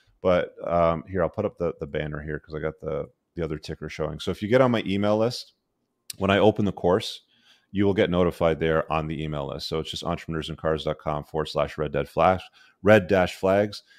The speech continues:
You can get the free chapter for my book on red flags when you opt into the list, and you'll be notified when the course opens and the details around it. So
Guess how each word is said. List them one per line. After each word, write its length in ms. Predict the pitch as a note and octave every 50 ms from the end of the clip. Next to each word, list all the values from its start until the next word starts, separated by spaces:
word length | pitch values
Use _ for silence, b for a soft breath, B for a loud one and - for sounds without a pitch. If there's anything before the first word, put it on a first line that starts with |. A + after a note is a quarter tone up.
| b b b
You 80 | G2 G2
can 60 | G#2+
get 120 | A2+ A#2 -
the 80 | G#2
free 220 | - - A2 G#2 G2
chapter 400 | - G2+ F2+ F#2 - - F#2 -
for 140 | - F2+
my 120 | E2+ E2 E2
book 380 | D2+ D2+ E2+ E2 D#2+ - - -
on 180 | E2 E2 D#2+
red 160 | D#2 D#2 D2 -
flags 480 | - E2+ E2 E2 E2 D#2 D2 - -
when 160 | - F2 E2+
you 120 | D#2+ D#2 -
opt 260 | D#2+ D#2+ E2 - -
into 160 | D#2+ D#2+ D#2+
the 60 | D#2+
list, 300 | E2 E2+ E2 - - - -
and 120 | E2 D#2+
you'll 120 | E2 E2 D#2
be 100 | E2+ D#2
notified 440 | D#2+ D#2 D#2 D2 - E2 D#2 D2+
when 100 | D#2 D#2
the 80 | D2+ D2+
course 280 | _ D#2 D#2 D2+ - -
opens 320 | D2+ C#2+ - D2+ D#2 D2
and 120 | D2 C#2+
the 40 | C#2
details 440 | C2+ D2 D2 - - D2 C#2+ C#2 C#2+
around 240 | D2 C#2+ C#2 C#2 C#2
it. 100 | - -
So 240 | - - D#2 D#2